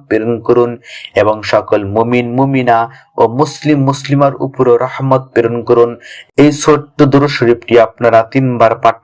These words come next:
করবেন। রিজিক বৃদ্ধির জন্য, ঋণ থেকে চিরমুক্তির জন্য, ধন সম্পদের জন্য,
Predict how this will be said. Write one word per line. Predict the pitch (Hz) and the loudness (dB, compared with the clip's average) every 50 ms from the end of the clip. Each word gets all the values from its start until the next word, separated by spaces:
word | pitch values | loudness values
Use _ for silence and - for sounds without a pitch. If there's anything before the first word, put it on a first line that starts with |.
| - - | -4 0
করবেন। | 123 123 117 117 110 120 117 117 117 117 _ _ - - - | 2 2 2 2 2 0 0 0 -2 -8 _ _ -20 -8 -4
রিজিক | 113 131 135 135 151 139 117 107 | -2 -2 -2 -2 -4 -6 -4 -4
বৃদ্ধির | 117 120 110 98 95 117 110 107 101 | -6 -6 -6 -6 -8 -6 -6 -6 -2
জন্য, | 113 120 117 117 117 113 113 113 113 113 - - _ - - | 0 0 0 0 -2 -4 -2 -2 -2 -4 -6 -12 _ -10 -4
ঋণ | 131 143 156 160 156 | -2 -2 -2 -2 -4
থেকে | 151 147 135 135 143 139 | -6 -6 -4 -4 -6 -8
চিরমুক্তির | - - 151 147 147 139 135 131 131 - - - 127 117 113 | -4 -4 -2 -2 -2 -4 -4 -6 -8 -10 -6 -6 -6 -6 -2
জন্য, | - 123 117 117 117 117 117 113 113 113 - - _ _ _ 80 | -2 -2 -2 -2 -4 -6 -2 -2 -2 -4 -6 -14 _ _ _ -6
ধন | 95 110 117 113 113 | -2 -2 -2 -2 -4
সম্পদের | - - 101 98 95 - 101 98 95 107 101 101 | -6 -4 -4 -4 -4 -2 -2 -2 -2 -2 -6 -6
জন্য, | 98 110 120 117 120 120 117 117 117 113 | -2 -2 -2 -2 -2 -4 -4 -2 -2 -2